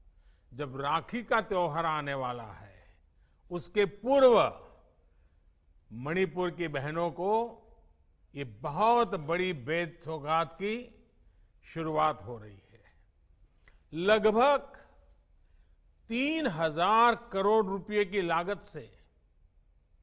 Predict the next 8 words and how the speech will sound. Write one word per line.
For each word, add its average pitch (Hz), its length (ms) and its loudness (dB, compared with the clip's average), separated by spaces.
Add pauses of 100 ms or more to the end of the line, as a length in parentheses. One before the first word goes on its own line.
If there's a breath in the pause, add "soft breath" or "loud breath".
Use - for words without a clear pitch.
(560)
पूरे 233 340 8
होने 208 420 2
वाले 202 560 0
मणिपुर 202 840 -2
वाटर 170 460 -6
सप्लाई 180 500 -6
प्रोजेक्ट 165 480 -8
से 123 340 -16